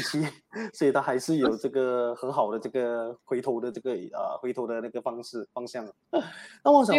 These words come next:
Speaker 1: 问一下哦，
Speaker 2: 对，我还不是，还不是离异人士，
Speaker 1: 嗯。
Speaker 2: 是不是？
Speaker 1: 啊，
Speaker 2: 就是我还是单身，
Speaker 1: 对，对。
Speaker 2: 我不是离异人士，嗯。
Speaker 1: 对，对，对，对。那我想问一下哈，如果说这位，呃，未婚夫呢，啊，在 Jessica 决定要离开的时候，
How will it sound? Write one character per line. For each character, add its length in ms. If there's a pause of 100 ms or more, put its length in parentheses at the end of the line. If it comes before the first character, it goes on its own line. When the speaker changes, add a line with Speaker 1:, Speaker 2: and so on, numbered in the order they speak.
Speaker 1:
问 180
一 20
下 120
哦， 80
Speaker 2:
对， 140
我 80
还 180
不 100
是， 120
还 20
不 20
是 0
离 160
异 220
人 260
士， 180
Speaker 1:
嗯。 40
Speaker 2:
是 140
不 60
是？ 360
Speaker 1:
啊， 440
Speaker 2:
就 120
是 60 (120)
我 160
还 160
是 140
单 260
身， 40
Speaker 1:
对， 100
对。 20
Speaker 2:
我 60
不 100
是 140
离 100
异 160
人 240
士， 320
嗯。 260 (160)
Speaker 1:
对， 280
对， 160
对， 140 (120)
对。 180 (380)
那 100
我 180
想 180
问 120
一 20
下 220
哈， 220
如 120
果 220
说 360
这 140
位， 380
呃， 300
未 140
婚 220
夫 240
呢， 320 (480)
啊， 380
在 400 (360)
Jessica 460
决 180
定 220
要 380
离 240
开 260
的 80
时 160
候， 320